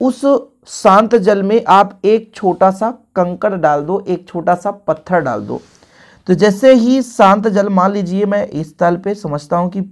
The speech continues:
आ, जल भरा हुआ है, तो जैसे ही यहाँ पर एक कंकड़ डालता हूँ, पत्थर डालता हूँ, तो जो जल के कण हैं वो गति करने लगते हैं। फलस्वरूप हमें एक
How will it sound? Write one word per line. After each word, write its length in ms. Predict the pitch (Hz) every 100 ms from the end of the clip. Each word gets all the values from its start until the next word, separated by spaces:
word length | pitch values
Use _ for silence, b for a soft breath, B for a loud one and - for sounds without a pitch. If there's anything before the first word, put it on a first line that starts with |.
| _ -
आ, 360 | - 143 143
जल 320 | 139 139 160 165
भरा 220 | 151 151
हुआ 220 | 151 151
है, 140 | 156 190 _ b b b b
तो 80 | 175
जैसे 340 | 196 196 262
ही 140 | 269 254
यहाँ 200 | 190 214
पर 180 | 220 214
एक 300 | 214 233 226 -
कंकड़ 340 | 208 220 233 247
डालता 380 | 180 165 156 180
हूँ, 200 | 190 214
पत्थर 380 | 185 185 226 226
डालता 340 | 160 143 151
हूँ, 240 | 151 170 233 _ b b b b b
तो 280 | 247 269 269
जो 360 | - 165 226 240
जल 440 | 147 180 220 262 247 -
के 160 | 262 254 -
कण 240 | 208 202
हैं 340 | 214 170 165 - _ _ _ _ 247
वो 140 | 269
गति 400 | 220 165 180 233
करने 340 | 247 220 196 196
लगते 340 | 175 165 -
हैं। 260 | 185 214 214
फलस्वरूप 600 | - 208 214 226 240 247 -
हमें 360 | 196 180 196 - b b b b b
एक 300 | 208 262 254